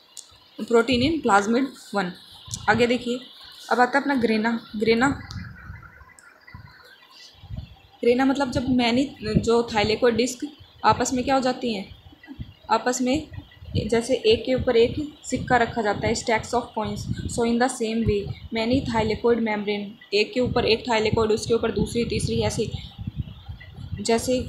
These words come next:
structure बनती है, उसे क्या बोलेंगे, ग्रेना बोलेंगे। देख रहे हो आप लोग यहाँ पर। अब देखिए, इसको भी, ग्रेना के अंदर भी टू parts होते हैं। एक तो क्या होगा,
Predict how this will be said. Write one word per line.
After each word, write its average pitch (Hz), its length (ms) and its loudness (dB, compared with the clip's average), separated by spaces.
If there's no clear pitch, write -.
structure 254 400 2
बनती 226 260 2
है, 233 40 4
उसे 247 160 -2
क्या 247 140 2
बोलेंगे, 233 300 2
ग्रेना 214 360 0
बोलेंगे। 190 420 -6
देख 220 180 0
रहे 247 80 2
हो 247 60 4
आप 233 100 0
लोग 240 160 -2
यहाँ 220 120 -2
पर। 233 180 -8
अब 226 120 4
देखिए, 202 340 0
इसको 277 280 0
भी, 277 120 -2
ग्रेना 247 340 0
के 269 100 -4
अंदर 254 160 0
भी 277 100 0
टू 269 220 -2
parts 233 260 2
होते 202 180 -6
हैं। - 100 -10
एक 240 220 0
तो 294 80 -2
क्या 269 140 0
होगा, 269 220 0